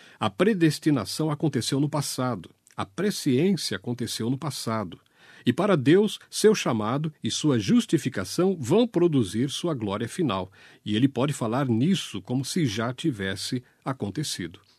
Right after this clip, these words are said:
Eu espero que você esteja se sentindo seguro. A obra do Espírito Santo, qual é a obra do Espírito Santo? Nos assegurar, interceder por nós,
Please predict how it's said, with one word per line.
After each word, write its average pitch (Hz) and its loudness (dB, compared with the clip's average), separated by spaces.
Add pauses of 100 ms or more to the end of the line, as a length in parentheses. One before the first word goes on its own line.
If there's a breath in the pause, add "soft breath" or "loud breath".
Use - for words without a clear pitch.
(500 soft breath)
Eu - -6
espero 190 -2
que - 0
você 175 2
esteja 143 2
se 143 -6
sentindo 117 -2
seguro. 101 -6 (760 soft breath)
A 90 -6
obra 143 4
do 107 0
Espírito 98 -4
Santo, - -2 (100)
qual 170 -2
é 196 0
a 190 0
obra 151 2
do 104 -4
Espírito 101 -6
Santo? - -6 (460)
Nos 151 8
assegurar, 151 0 (380)
interceder 131 2
por 101 -6
nós, 113 -4